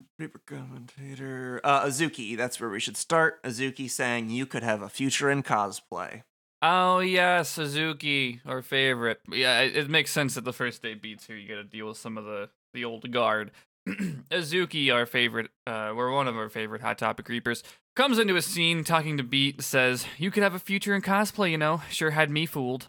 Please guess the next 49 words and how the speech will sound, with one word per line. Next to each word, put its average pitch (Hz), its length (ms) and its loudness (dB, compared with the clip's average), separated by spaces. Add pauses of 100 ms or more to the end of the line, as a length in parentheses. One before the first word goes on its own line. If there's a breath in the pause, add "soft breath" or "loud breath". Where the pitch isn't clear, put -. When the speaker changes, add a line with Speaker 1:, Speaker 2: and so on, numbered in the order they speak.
(120)
Speaker 1:
Um, 123 200 2
if 143 220 -2
you 170 180 4
are 147 220 6
a 120 520 0 (380)
listener 139 420 0
to 127 120 -2
the 120 120 -4
show 117 300 0
for 117 280 -2
who, 113 560 0
whatever 117 400 4
reason, 113 280 -2
has 117 280 -2
not 113 240 -4
listened 117 460 -6
to 110 240 -6
our 110 100 -2
coverage, 107 560 -6
uh, 107 240 -4 (200)
and 110 200 -6
does 123 160 2
not 117 220 2
know 117 380 4
the 110 100 -6
plot 117 280 2
of 113 80 -8
the 113 120 -4
original 123 340 -4
game, 120 300 -4 (220 loud breath)
she 135 220 2
is 120 140 2
a 107 380 2 (400)
returning 113 380 2
character 104 360 -4
from 107 160 -6
that 101 300 -2
game. 98 200 -6
That's 120 220 -2
why 113 160 4
we 117 220 0
ho-, 120 100 2
know 117 260 2
her 110 60 0
Speaker 2:
Yes. 113 120 2
Speaker 1:
name, 113 180 2
but 110 120 -6
you 104 140 -12
won't. 87 280 -12